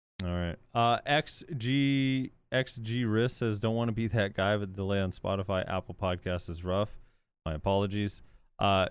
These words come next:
Tristan Crow says, "Not gonna lie, I think it's a harpoon sword." And he did post this four days ago, so he was a bit ahead of schedule. So pretty good.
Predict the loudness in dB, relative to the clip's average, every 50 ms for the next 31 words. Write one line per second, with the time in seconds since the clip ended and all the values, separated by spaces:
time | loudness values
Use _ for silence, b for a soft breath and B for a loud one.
0 | -2 -6 -2 -2 -2 -2 0 0 0 0 2 2 0 -2 -4 -6 -14 -16 -8 -2
1 | 2 4 4 6 6 6 4 4 2 -2 -4 -10 -18 _ _ _ _ _ _ -4
2 | 0 2 2 2 2 2 2 2 2 2 0 0 0 2 2 2 4 4 4 2
3 | 0 0 -2 -4 -4 -2 -4 -4 -2 -2 -2 0 2 4 4 2 2 0 0 0
4 | 0 0 0 -2 -4 -6 -6 -6 -10 -12 -12 -6 -2 -2 0 0 0 -2 -2 -2
5 | 0 0 -2 -2 -2 -4 -6 -6 -6 -6 -4 -2 -2 -2 0 0 0 0 0 -2
6 | -4 -6 -8 -8 -10 -10 -6 -4 -2 0 0 2 2 0 0 0 -2 -2 -2 0
7 | 0 2 2 2 0 0 -4 -4 -4 -4 -4 -6 -10 -14 -16 -18 _ _ _ _
8 | _ _ _ _ _ _ _ _ _ _ _ _ _ _ _ _ _ _ _ _
9 | _ _ _ _ _ -16 -10 -10 -8 -6 -4 -4 -4 -2 -2 -2 -2 -2 -4